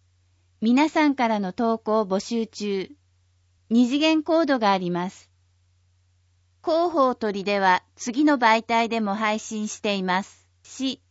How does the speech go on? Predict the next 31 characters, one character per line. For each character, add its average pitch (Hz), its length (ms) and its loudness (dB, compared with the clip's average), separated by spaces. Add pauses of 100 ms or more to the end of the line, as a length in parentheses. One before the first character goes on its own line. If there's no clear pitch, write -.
(140)
ホ 285 120 4
ー - 20 4
ム 269 180 2
ペ 262 240 -2
ー 233 40 -4
ジ、 156 280 -10 (400)
茨 285 360 2
城 277 120 -8
e- 233 260 -4
ブ 233 120 -4
ッ 247 120 -10
ク 185 120 -12
ス、 151 280 -12 (460)
街 214 440 -2
色 277 180 2
ア 277 80 4
プ 214 160 -6
リ、 156 220 -10 (420)
市 - 420 -10 (240)
メ 285 240 2
ー 285 40 2
ル 277 80 2
マ 277 160 4
ガ 233 120 0
ジ 165 160 -8
ン、 - 160 -8 (280)
そ 254 200 -4
れ 294 140 0
ぞ 285 140 0
れ 247 120 -2
の 170 220 -6